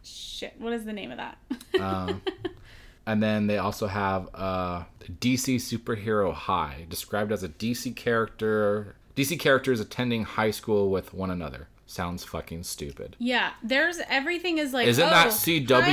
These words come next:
Speaker 1: high school
Speaker 2: Isn't that what
Speaker 1: students."
Speaker 2: C W's doing?
Speaker 1: Yeah, well, they're doing this with everything right now. Like, they have The Descendants, which is, like,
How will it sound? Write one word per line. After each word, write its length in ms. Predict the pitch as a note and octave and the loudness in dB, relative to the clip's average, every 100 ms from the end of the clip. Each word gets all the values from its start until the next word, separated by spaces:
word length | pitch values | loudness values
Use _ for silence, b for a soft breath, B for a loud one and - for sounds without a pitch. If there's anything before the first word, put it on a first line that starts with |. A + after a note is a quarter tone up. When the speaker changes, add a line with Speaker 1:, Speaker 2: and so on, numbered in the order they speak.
| D3+ | 6
Speaker 1:
high 60 | D#3+ | 6
school 160 | - C#3 | 6 6
Speaker 2:
Isn't 80 | D3 | 8
that 180 | E3+ | 8
what 140 | E3+ E3+ | 10 8
Speaker 1:
students." 140 | E3 | 8
Speaker 2:
C 120 | D#3+ D3 | 4 6
W's 420 | C#3 C#3+ E3+ E3 | 6 6 4 2
doing? 380 | F3 F3 F3+ F3+ | 2 4 2 -2
Speaker 1:
Yeah, 380 | - A#3 F#3+ D#3+ A3+ | -4 0 0 -2 -2
well, 320 | E4 E4+ C#4 | -2 0 0
they're 240 | E4 E4 | 0 0
doing 260 | D#4 E4+ F4 | 0 -2 -2
this 220 | D#4 C#4+ | -2 -4
with 260 | C#4+ C4 - | -2 0 0
everything 500 | B3 D4 C#4+ A#3+ G3+ | 0 -2 -2 -2 -2
right 180 | F#3+ | -4
now. 180 | F3+ E3 | -2 -4
Like, 160 | E3+ G#3 | -4 -4
they 80 | A3+ | -2
have 280 | B3+ C4 | -2 -2
The 80 | A#3+ | -2
Descendants, 760 | A3+ B3+ B3 A#3+ A#3+ E3 F#3 - | 0 -2 -2 -2 0 -2 -6 -8
which 160 | A3 | -8
is, 160 | G#3 G3+ | -8 -6
like, 280 | G3 F#3+ | -4 -4